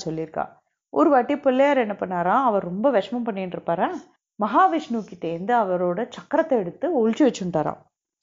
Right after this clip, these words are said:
எங்க ஒளிச்சு வச்சுட்டார் அப்படின்னா, அவரோட வாய்க்குள்ள போட்டுட்டார். அவருக்கு சாப்பிட பிடிக்கும் இல்லையா, எதை எடுத்தாலும் வாயில போட்டுருவார். இவர் இவரோட சுதர்சன சக்கரத்தையும் எடுத்து வாயில போட்டுட்டாராம். இப்போ இவர்கிட்ட போய் சண்டை போட முடியாது, இவர்கிட்ட போய்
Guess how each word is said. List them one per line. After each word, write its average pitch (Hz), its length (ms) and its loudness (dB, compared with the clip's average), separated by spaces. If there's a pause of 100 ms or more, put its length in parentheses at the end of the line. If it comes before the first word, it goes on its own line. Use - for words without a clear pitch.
எங்க 233 380 2
ஒளிச்சு 220 40 -2
வச்சுட்டார் 208 520 0
அப்படின்னா, 180 260 -4 (120)
அவரோட 262 160 2
வாய்க்குள்ள 240 400 4
போட்டுட்டார். 156 520 -10 (360)
அவருக்கு 254 280 2
சாப்பிட 302 500 2
பிடிக்கும் 196 340 -6
இல்லையா, 185 240 -2
எதை 208 380 4
எடுத்தாலும் 311 360 2
வாயில 254 240 4
போட்டுருவார். 196 560 -2
இவர் 277 280 0 (400)
இவரோட 254 300 6 (320)
சுதர்சன 349 440 2
சக்கரத்தையும் 277 400 0
எடுத்து 247 220 2
வாயில 214 320 2
போட்டுட்டாராம். 170 540 -10 (400)
இப்போ 247 240 2
இவர்கிட்ட 277 500 2
போய் 294 160 0
சண்டை 202 360 0
போட 220 160 2
முடியாது, 175 640 0
இவர்கிட்ட 190 400 2
போய் 247 400 2